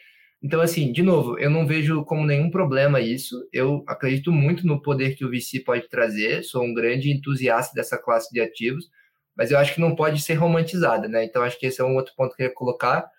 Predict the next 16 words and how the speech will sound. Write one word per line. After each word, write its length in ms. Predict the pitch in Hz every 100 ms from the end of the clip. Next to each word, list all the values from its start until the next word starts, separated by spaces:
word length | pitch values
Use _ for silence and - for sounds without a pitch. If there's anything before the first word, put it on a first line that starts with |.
| _ _ _ -
E 120 | 147
aí, 580 | 147 147 170 175 175 - _ -
falando 280 | 175 190
de 80 | 170
M 140 | 180 185
and 280 | 165 151
A, 40 | 127
assim, 360 | - 127 107 101
também 240 | 165 139 156
não 160 | 165
é 80 | 170
só 160 | 175 175
beleza. 520 | 202 214 175 117 120
Eu 40 |
acho 180 | 120 143
que 300 | 175 147 -